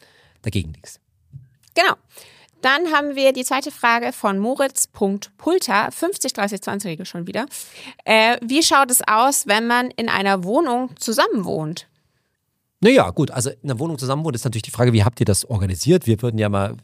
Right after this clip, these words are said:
Speaker 1: vorschlagen, dass man sozusagen quasi dann, jeder hat sein Viertöpfe-Prinzip, jeder hat sein Finanzprinzip, also mit
Speaker 2: Mhm.
Speaker 1: anderen Worten vor allem sein eigenes Girokonto und dann hat man ein gemeinsames Haushaltskonto, auf das du dann irgendwie anteilig, fifty fifty oder im Verhältnis der Einkommen, da gibt's ja ganz unterschiedliche Regelungen,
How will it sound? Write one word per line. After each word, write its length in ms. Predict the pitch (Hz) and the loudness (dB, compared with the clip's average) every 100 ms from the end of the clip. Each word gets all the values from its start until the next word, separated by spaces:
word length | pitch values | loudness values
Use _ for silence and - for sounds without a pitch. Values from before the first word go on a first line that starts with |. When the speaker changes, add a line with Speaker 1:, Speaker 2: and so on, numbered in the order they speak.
| _ | _
Speaker 1:
vorschlagen, 460 | 120 127 127 113 | -6 -2 0 0
dass 120 | 110 - | 0 -4
man 120 | 98 | -6
sozusagen 400 | 98 104 101 98 | -4 -4 -4 -4
quasi 320 | - 104 104 | -6 -8 -6
dann, 220 | 104 98 | -6 -6
jeder 280 | 90 113 107 | -2 -2 -2
hat 120 | 117 | -6
sein 260 | - 92 92 | -6 -8 -8
Viertöpfe-Prinzip, 840 | - 110 - 117 _ 156 143 160 | -10 -12 -10 -12 _ -4 -4 -4
jeder 160 | 101 98 | -2 -2
hat 100 | - | -2
sein 140 | 95 | -2
Finanzprinzip, 640 | 104 101 117 123 139 147 139 | 0 0 0 -2 0 -2 -2
also 140 | 92 | -4
mit 60 | 98 | 0
Speaker 2:
Mhm. 60 | |
Speaker 1:
anderen 180 | 107 98 | 0 0
Worten 120 | - | -2
vor 120 | - | -2
allem 100 | 98 | 0
sein 140 | 87 90 | 0 -2
eigenes 220 | 95 82 | -2 0
Girokonto 500 | 101 120 - 147 165 | 2 2 2 0 0
und 120 | 117 | 0
dann 140 | 110 95 | -2 -2
hat 140 | - | -4
man 100 | 104 | -8
ein 160 | 113 104 | -6 -4
gemeinsames 580 | 101 104 104 107 - - - - _ _ _ - | -2 -2 0 -2 -2 -8 -20 -20 _ _ _ 2
Haushaltskonto, 640 | 175 185 110 - 120 139 - | 4 4 2 2 2 2 2
auf 180 | 104 | 0
das 220 | - 101 - | -2 -2 -2
du 100 | 123 | 0
dann 400 | 117 147 160 - _ - | 0 0 -2 -10 _ -6
irgendwie 460 | 131 135 139 131 - | -2 0 2 0 2
anteilig, 760 | 120 139 151 165 175 180 - | 0 2 2 2 2 0 -6
fifty 300 | - - - | -18 -18 -14
fifty 440 | - 139 - - 120 | -2 -2 -2 -2 0
oder 220 | 107 87 | 2 -2
im 60 | 87 | -8
Verhältnis 380 | 92 90 92 | -10 -10 -12
der 80 | - | -10
Einkommen, 380 | 135 139 123 110 | -6 -4 -2 -4
da 40 | |
gibt's 180 | 101 - | -4 -8
ja 60 | 92 | -8
ganz 120 | 92 | -8
unterschiedliche 480 | 135 117 113 - 110 | -4 -4 -6 -8 -4
Regelungen, 440 | 110 120 117 117 | -2 0 0 -2